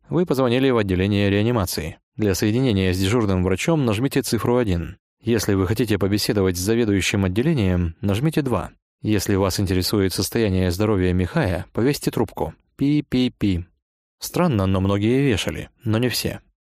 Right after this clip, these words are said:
Очередной звонок. Только начинаешь сообщать, что вы позвонили в отделение, перебивает какой-то старушечий голос. "Ну что за чёрт? Опять робот.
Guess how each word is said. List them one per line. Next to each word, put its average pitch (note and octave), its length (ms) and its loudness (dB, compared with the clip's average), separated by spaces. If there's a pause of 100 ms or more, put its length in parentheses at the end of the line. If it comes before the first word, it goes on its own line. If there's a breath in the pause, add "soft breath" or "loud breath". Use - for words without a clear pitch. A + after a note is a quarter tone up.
Очередной G2+ 460 0
звонок. C3 460 -2 (240)
Только B2 280 -2
начинаешь G#2+ 480 0
сообщать, A2 420 0
что F#2 260 0
вы A2+ 120 2
позвонили G2 480 0
в F#2 80 2
отделение, F#2 640 0 (120)
перебивает G#2 520 0
какой-то D3 400 0
старушечий A#2 560 -2
голос. F#2+ 520 0 (440)
"Ну D3 140 0
что - 200 -2
за B2+ 140 0
чёрт? G2 460 -2
Опять C3 320 -2
робот. A2 380 0